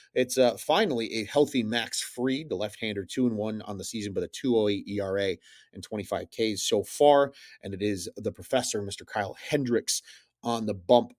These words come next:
for the Cubbies. He's four and five, three forty-nine E R A so far this season since he returned from injury. Jeremiah with an interesting stat here about this is Marcell Ozuna versus Kyle Hendricks has been a monster. So,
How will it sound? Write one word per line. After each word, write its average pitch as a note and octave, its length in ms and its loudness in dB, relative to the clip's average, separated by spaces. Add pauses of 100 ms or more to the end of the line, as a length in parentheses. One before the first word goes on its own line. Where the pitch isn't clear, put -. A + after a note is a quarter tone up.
(260)
for C#3 180 4
the - 80 0
Cubbies. B2 460 4
He's B2 220 -2
four A2 240 0
and G#2 100 -8
five, G#2 420 2
three A2+ 200 -4
forty-nine G2 800 -6
E G2 220 -6
R G2 320 -4
A G2 320 0 (280)
so G#2+ 380 2
far G2 560 0
this F#2+ 400 -6
season A#2 600 -4 (340)
since - 600 0 (140)
he A#2 480 -2
returned G#2 1200 -4 (440)
from G#2+ 560 0 (260)
injury. B2+ 680 4 (260)
Jeremiah B2 320 4
with G#2 140 -2
an G2+ 40 -8
interesting - 460 -8
stat G#2+ 460 0
here G#2 180 0
about G2 220 0
this G2+ 200 -4
is G2 120 -2
Marcell A2 320 4
Ozuna G#2+ 240 -2
versus G2+ 240 -4
Kyle G2 240 -2
Hendricks G2+ 360 -4
has F#2+ 200 -4
been F2+ 160 -6
a F2 40 -8
monster. F2+ 720 -8
So, F#2+ 300 -2